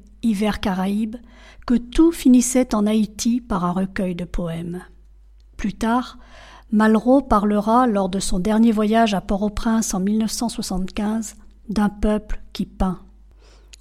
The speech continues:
On cherche encore la raison d'une pareille concentration d'artistes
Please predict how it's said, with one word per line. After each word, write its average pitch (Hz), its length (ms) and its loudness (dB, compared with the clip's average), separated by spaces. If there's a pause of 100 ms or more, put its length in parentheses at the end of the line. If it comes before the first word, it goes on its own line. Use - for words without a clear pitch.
(140)
On 220 120 2
cherche - 380 2
encore 247 360 2
la 214 100 2
raison 214 380 0
d'une 190 240 -2
pareille 233 400 4
concentration 202 800 2
d'artistes - 720 -8